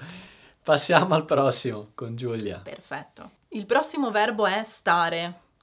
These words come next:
Speaker 1: Anche questo è un verbo irregolare e un po' particolare perché è uno dei pochi verbi che finisce in are che è irregolare.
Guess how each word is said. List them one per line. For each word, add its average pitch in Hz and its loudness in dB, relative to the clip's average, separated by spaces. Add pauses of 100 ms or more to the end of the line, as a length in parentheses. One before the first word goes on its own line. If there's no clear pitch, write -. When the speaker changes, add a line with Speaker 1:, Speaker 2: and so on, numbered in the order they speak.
Speaker 1:
Anche 277 2
questo 240 0
è - -2
un 247 -2
verbo 190 -2
irregolare 180 -2 (160)
e 240 -2
un 294 0
po' 294 0
particolare 233 0
perché 233 -6
è 196 -2
uno 254 -2
dei 226 -6
pochi 214 -6
verbi 170 -2
che 175 -10
finisce 190 -8
in 170 -8
are 185 -4 (340)
che 254 -2
è 202 2
irregolare. 170 -4